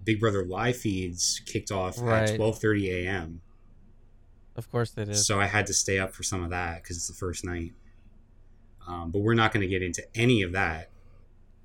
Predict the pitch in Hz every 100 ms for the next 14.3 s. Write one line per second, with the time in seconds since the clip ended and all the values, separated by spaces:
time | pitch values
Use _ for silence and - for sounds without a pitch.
0 | - - - - - 95 98 87 82 135
1 | - 123 - - - - - - - -
2 | - - - - - 107 110 113 104 98
3 | 104 - 98 104 117 - - - - -
4 | - - - - - - 123 127 117 113
5 | 110 101 92 - - - - - - -
6 | - - - - - - - 123 120 120
7 | - - 143 208 233 - 131 156 160 127
8 | 120 123 120 107 - - 117 117 - -
9 | - - - - - - - - - -
10 | - - - - - - 123 120 131 151
11 | - - - 156 208 185 - 156 196 214
12 | 170 165 143 143 127 - 131 123 - -
13 | - - - 131 113 90 131 139 175 -
14 | 92 87 82